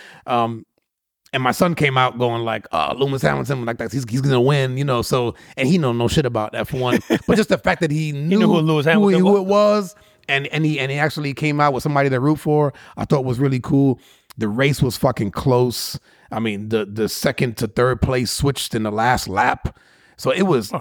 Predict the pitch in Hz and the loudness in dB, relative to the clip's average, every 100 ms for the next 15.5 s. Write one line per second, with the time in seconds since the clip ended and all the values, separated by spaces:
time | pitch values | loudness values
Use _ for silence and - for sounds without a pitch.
0 | 139 170 139 123 160 165 160 131 101 _ | 0 0 2 0 0 0 0 -2 -8 _
1 | 123 117 104 127 180 165 127 135 135 131 | -6 -6 -8 0 2 2 -4 -4 -2 0
2 | 127 160 208 - 233 180 139 123 - 120 | -2 0 0 2 0 2 0 -2 -2 -4
3 | 110 117 113 107 113 113 110 101 104 92 | -2 0 0 -2 -4 -2 -2 -2 -2 -2
4 | 90 87 - - _ 120 107 90 82 82 | -4 -4 -10 -14 _ -10 -6 -4 -4 -6
5 | - _ - 98 95 98 87 82 76 95 | -10 _ -8 -8 -4 -4 -4 -6 -6 -6
6 | 104 123 117 143 - 135 113 - 110 90 | -4 -2 2 0 2 -2 -2 -2 0 0
7 | 98 110 104 - 95 87 73 67 62 58 | 0 0 0 -4 -4 -4 -4 -6 -6 -10
8 | 67 - 117 254 202 131 123 98 - 110 | -12 -6 0 2 4 2 0 -4 -4 -2
9 | 120 113 - 127 - 151 139 98 90 87 | -2 -4 -2 -2 2 2 2 -2 -8 -12
10 | - - - 90 98 85 - 135 120 107 | -14 -18 -16 -8 -6 -6 0 2 2 0
11 | 120 160 165 143 147 180 190 - 170 120 | 0 2 2 4 2 2 0 -2 -4 0
12 | 123 139 - 139 160 - 110 113 104 - | 0 0 2 0 0 -4 -2 0 0 -2
13 | 110 110 95 104 98 98 98 120 143 147 | -2 -2 2 2 2 2 2 2 0 0
14 | 113 107 117 104 85 90 98 95 82 90 | 0 0 -2 -2 -2 0 -2 -4 -4 0
15 | 107 92 82 85 120 | 2 2 0 -2 -4